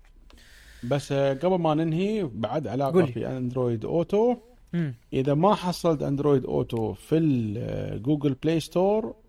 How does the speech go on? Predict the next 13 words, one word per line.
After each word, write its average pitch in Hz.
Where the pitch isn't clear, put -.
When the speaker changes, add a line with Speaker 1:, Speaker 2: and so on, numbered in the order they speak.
Speaker 1:
ادخل 165
على 139
ال-، 110
ال-، 101
ال 98
اي 139
بي 127
كي، 131
شو 143
اسم 139
الموقع 135
هذاك، 117
بطيء؟ 120